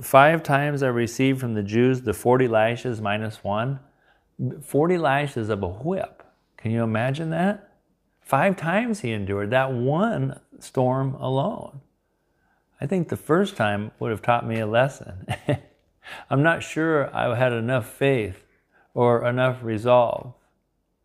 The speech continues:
And so I have to ask myself, what was it in Paul's life? We know the good thing is in Scripture that we have a, a broad spectrum of his life and that we can really learn a lot from what God taught him and,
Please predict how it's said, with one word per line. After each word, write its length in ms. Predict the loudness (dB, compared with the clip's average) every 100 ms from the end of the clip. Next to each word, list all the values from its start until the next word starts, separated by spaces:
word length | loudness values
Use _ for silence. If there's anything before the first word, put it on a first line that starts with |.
| _ _ -2
And 140 | 2 6
so 180 | 6
I 40 | 6
have 280 | 4 0 0
to 80 |
ask 300 | 4 4 2
myself, 260 | -2 -4 -6 -6 -16 _ _ _
what 240 | -6 -4 0
was 280 | 2 2 0
it 140 | -4
in 100 | -10
Paul's 380 | -6 -4 -4 -2
life? 540 | -2 -2 -4 -14 _ _ _ _ _ _ _ _ _ _ _ -2
We 100 | 2
know 180 | 4
the 120 | 2 6
good 260 | 6 6
thing 220 | 0 -4
is 240 | -2 -2 -4
in 80 | -6
Scripture 480 | -2 -2 -2 -2
that 140 | -2 0
we 120 | 2
have 240 | 4 4
a, 220 | 4 0 -6 -20 -20 _ -4
a 80 |
broad 420 | 0 6 6 6 0
spectrum 640 | 0 0 0 -2 -6 -4
of 220 | -4 -2
his 220 | -4 -2
life 440 | 2 2 2 -2 -4
and 120 | -4
that 140 | -2
we 220 | -2 -4 -8 _ -8
can 100 | -4
really 240 | -2 0
learn 380 | 0 2 2 0
a 80 | 0
lot 400 | 2 2 2 -4
from 180 | -8 -4
what 240 | -4 -4
God 340 | 0 2 0
taught 360 | 0 2 4 2
him 260 | -6 -6 -6
and, 320 | -6 -8